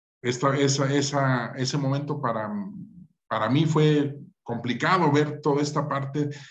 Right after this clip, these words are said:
era ver llorar a toda la gente, a la gente mayor, a la, a los hombres, a todos, porque, eh, perdieron prácticamente su, su templo, su espacio que les daba toda su,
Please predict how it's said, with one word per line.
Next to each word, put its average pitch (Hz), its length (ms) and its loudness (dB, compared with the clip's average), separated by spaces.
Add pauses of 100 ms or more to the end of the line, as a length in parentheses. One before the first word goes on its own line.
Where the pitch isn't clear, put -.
(180)
era 127 260 0
ver 123 300 0
llorar 117 320 -2
a 117 160 -6
toda 120 160 -4
la - 120 -6
gente, 135 340 0
a 117 60 0
la 104 100 -4
gente 120 280 -6
mayor, 117 420 0
a 120 80 0
la, 107 200 -4
a 98 80 -2
los 98 200 -6
hombres, 139 440 2
a 107 100 -2
todos, 147 380 0 (580)
porque, 120 540 -2
eh, 117 720 -2 (100)
perdieron 147 560 4
prácticamente 151 760 0
su, 113 840 -6 (680)
su 127 280 -2
templo, 156 420 4
su 120 380 0
espacio 143 680 -2
que 135 120 -2
les 113 220 -4
daba 127 760 -4 (1120)
toda 131 260 0
su, 110 760 -6